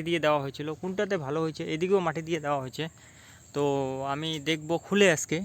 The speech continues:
যে কীরকম চারাটা গজিয়েছে। তো কোকোপিট যেটা আছে, কোকোপিট দিয়ে দেওয়া হয়েছে,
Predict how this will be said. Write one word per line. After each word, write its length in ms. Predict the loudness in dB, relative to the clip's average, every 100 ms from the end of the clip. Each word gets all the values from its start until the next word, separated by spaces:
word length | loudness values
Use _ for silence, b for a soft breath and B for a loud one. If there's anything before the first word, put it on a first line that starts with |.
| -6 -8
যে 80 | -4
কীরকম 400 | 0 2 2 0 -2 -10 -20 -20 -20 -20 -20 -20 -20 -2
চারাটা 340 | 2 4 4 2 2
গজিয়েছে। 400 | 2 4 2 -2 -8 -4
তো 60 | -2 -2 -4
কোকোপিট 380 | -6 -4 0 0 0
যেটা 160 | 2 2
আছে, 100 | 2 -4
কোকোপিট 340 | -4 -4 -4 -4 -2
দিয়ে 120 | 0
দেওয়া 140 | 2 0
হয়েছে, 180 | -2